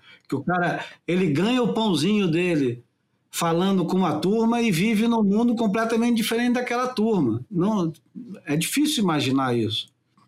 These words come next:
Principalmente no, ne-, nesse universo mágico do, do surf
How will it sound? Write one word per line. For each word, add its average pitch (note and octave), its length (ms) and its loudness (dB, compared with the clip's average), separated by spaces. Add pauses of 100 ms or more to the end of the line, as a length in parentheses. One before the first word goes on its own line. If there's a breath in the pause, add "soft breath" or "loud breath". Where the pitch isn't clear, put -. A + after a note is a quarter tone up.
(840)
Principalmente G3 760 0 (440 loud breath)
no, B3 520 0 (260)
ne-, F#3 260 0
nesse G#3 440 0
universo F#3+ 1160 0 (320)
mágico F3 840 0
do, D#3+ 680 0 (560 loud breath)
do C#3 160 0
surf G#3 600 -2